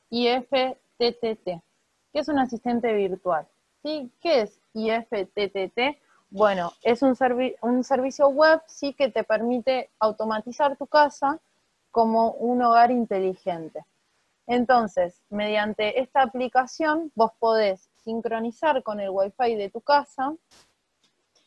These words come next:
y todo lo que te permita I F T T T, bueno, hacerlo desde, eh, la red, eh, de Comesh. Sí, acá hay algunas cosas que te permite hacer, acá te lo explica y te cuenta,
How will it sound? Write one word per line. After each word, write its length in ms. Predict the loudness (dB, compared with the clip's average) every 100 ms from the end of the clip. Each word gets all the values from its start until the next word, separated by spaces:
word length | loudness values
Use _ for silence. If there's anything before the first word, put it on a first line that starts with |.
| _ _ _ _ _
y 360 | -2 0 0 -4 _ _
todo 240 | 2 4 4
lo 100 | 2
que 80 | 0
te 100 | -2
permita 500 | -4 -4 2 2 2
I 220 | -2 0
F 340 | 0 0 -4 -4
T 140 | -6
T 160 | -6 -4
T, 300 | -2 -4 -8 _
bueno, 240 | -4 -2 -4
hacerlo 580 | -6 0 2 4 2 0 0
desde, 560 | -2 2 4 4 2 -4
eh, 580 | -6 -4 -2 -2 -2 -4 -12 _ _
la 240 | -2 0
red, 280 | 2 2 2 -4 _
eh, 240 | -8 -6
de 160 | -4 -4
Comesh. 460 | -2 -4 -6 -14 _ _ _
Sí, 120 | 2
acá 220 | 4 4 2
hay 100 | 2
algunas 420 | 2 2 -2 -4
cosas 420 | 0 0 2 -4 _
que 380 | -4 -2 -4 -12 _
te 100 | -8
permite 440 | -6 -4 -4 -2 -4
hacer, 260 | -2 0
acá 220 | 0 0
te 100 | -2
lo 80 | -2
explica 480 | -4 -4 -6 -2 -2
y 60 | -2
te 140 | -10
cuenta, 540 | -2 0 0 0 -2